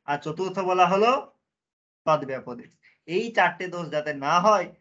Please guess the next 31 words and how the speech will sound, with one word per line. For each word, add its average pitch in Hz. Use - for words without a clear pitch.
তার 147
জন্য 165
নামধেয় 143
স্বীকার 127
করে। 127
চারটে 147
দোষ, 160
কারণ 165
যদি 170
এগুলো 170
হয়ে 180
যেত, 220
তাহলে 170
কোথাও 170
পুনরুক্তি 208
হয়ে 214
যেত, 214
কোথাও 185
আবার 190
মতুক 180
প্রত্যয় 202
অতিরিক্তভাবে 202
কল্পনা 196
করতে 202
হতো, 208
কোথাও 196
দুটো 170
বাক্যের 202
অর্থ 196
দেখতে 202
হতো, 202